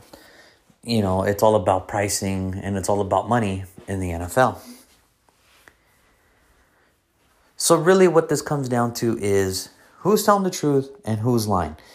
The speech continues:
And in this case, if you go back to that D P show interview, the Dan Patrick interview with Adam Schefter, it looks bad.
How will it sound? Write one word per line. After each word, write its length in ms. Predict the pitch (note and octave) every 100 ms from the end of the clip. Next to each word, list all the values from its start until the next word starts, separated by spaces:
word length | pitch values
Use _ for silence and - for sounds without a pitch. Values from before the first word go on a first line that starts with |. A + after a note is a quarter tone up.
| - - _
And 120 | - B2+
in 120 | B2
this 200 | D3+ -
case, 460 | - D#3 E3 -
if 240 | - A2 C3
you 80 | C3
go 140 | C#3+
back 160 | C#3 C#3
to 80 |
that 180 | C#3 B2
D 140 | B2+ C#3+
P 180 | D3+
show 300 | D3 D3 C#3+
interview, 280 | C#3+ C#3 C#3+
the 100 | B2
Dan 240 | G2+ A2+ A#2
Patrick 380 | C3 B2+ - B2+
interview 500 | B2+ C3 C3+ C3+ C3+ - - _
with 180 | A2 A2+
Adam 200 | C3 C3
Schefter, 600 | - D3+ D3 D#3+ D#3+ D#3+ _ -
it 360 | A#2 B2 A#2+
looks 200 | A2+ G#2
bad. 280 | - F2+ -